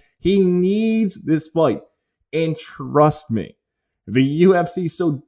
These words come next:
desperately wants him to win so they can hype up Francis Ngannou versus Jon Jones, because Jon Jones is the goat. I know he's had the P E D issues and everything else, but no one's been able to touch him. We're not gonna get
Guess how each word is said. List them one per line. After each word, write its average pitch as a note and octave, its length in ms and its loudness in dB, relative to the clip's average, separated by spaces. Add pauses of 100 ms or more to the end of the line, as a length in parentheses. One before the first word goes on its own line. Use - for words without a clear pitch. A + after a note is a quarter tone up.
(100)
desperately D3 640 0
wants B2+ 360 2
him B2 120 0
to B2 160 -2
win C#3+ 400 2 (340)
so F3+ 220 2
they D3 140 4
can D3 140 0
hype C3+ 280 0
up C3 240 -2
Francis C3 340 -4
Ngannou A#2+ 560 0
versus A#2+ 480 -4
Jon A#2 380 -4
Jones, B2+ 300 -6
because C#3 200 -2
Jon E3 320 -4
Jones C3+ 380 -2
is D3 240 0
the C3 80 0
goat. C#3 560 2
I D3+ 140 2
know C3+ 240 2
he's C#3 140 -2
had C#3 120 -2
the B2+ 80 0
P C3+ 220 -2
E - 20 -2
D B2 240 -4
issues B2+ 240 -2
and B2+ 80 -4
everything A#2+ 240 0
else, B2 160 -4
but C#3+ 80 -10
no D3+ 60 -6
one's C#3+ 140 -4
been A#2+ 100 -2
able G#2+ 180 -2
to - 80 -16
touch B2 220 -4
him. C3 60 -6
We're C#3 100 0
not C#3+ 160 -2
gonna B2+ 120 0
get A#2 200 0